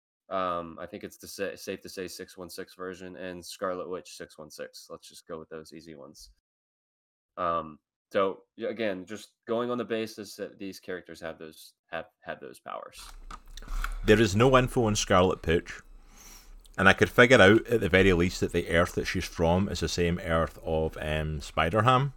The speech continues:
Speaker 2: from Into the Spider-Verse, and it's, it's the same Earth as him. For Howard Duxon, literally the fact that he's Howard the Duck and the Sorcerer Supreme of that Earth,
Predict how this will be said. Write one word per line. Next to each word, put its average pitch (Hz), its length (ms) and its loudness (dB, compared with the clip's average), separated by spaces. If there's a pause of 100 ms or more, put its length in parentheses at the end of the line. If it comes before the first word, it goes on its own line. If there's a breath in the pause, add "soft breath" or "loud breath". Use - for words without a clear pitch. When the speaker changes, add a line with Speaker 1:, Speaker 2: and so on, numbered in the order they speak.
(720 soft breath)
Speaker 2:
from 80 180 -2
Into 80 160 -4
the 82 100 -6
Spider-Verse, 98 720 0
and 78 120 -4
it's, 76 260 -8 (1120)
it's 98 120 -2
the 92 80 2
same 95 240 4
Earth 85 280 0
as 80 120 -2
him. 110 240 2 (760 loud breath)
For 95 120 4
Howard 131 380 8
Duxon, 147 520 4 (680 soft breath)
literally 120 580 8
the 120 140 6
fact 113 300 6
that 95 100 -2
he's 98 200 -2
Howard 104 280 4
the 107 80 4
Duck 87 340 2
and 87 140 0
the 85 40 0
Sorcerer 95 380 2
Supreme 90 380 -4
of 85 100 -2
that 82 180 0
Earth, 85 400 -4